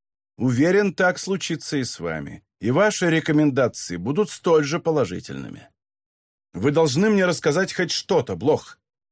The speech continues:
Мистер Грей включил деловой тон. С этим человеком срабатывала лишь логика, и он решил ее применить. «Если я буду и дальше блуждать в потемках,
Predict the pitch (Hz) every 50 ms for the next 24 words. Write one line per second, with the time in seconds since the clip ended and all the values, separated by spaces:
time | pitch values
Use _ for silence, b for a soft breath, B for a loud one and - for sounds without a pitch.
0 | _ - - 131 131 131 - 107 104 82 120 156 185 175 - - 147 113 - -
1 | 156 165 156 - - 123 104 131 123 107 101 104 98 - - 87 78 67 - -
2 | _ _ _ _ _ _ _ _ _ _ _ _ _ - - - - 170 208 208
3 | - 220 196 151 - - 190 175 175 175 196 226 220 - 208 190 151 - - 156
4 | 160 139 131 196 208 - 202 175 175 165 165 165 165 180 165 - - 160 165 175
5 | 165 127 101 101 - - - - - - _ _ _ - - 117 127 160 208 214
6 | 196 175 139 - 202 196 175 165 156 156 160 156 - 151 139 135 123 101 82 -
7 | - - - - _ _ _ _ _ _ _ _ _ _ _ _ _ _ _ _
8 | _ - - 95 120 185 190 - - 208 208 196 196 175 175 220 214 170 208 196
9 | 160 214 233 233 220 - - 190 175 185 202 170 165 185 170 143 - - - 160
10 | 147 - 151 101 80 - - - - -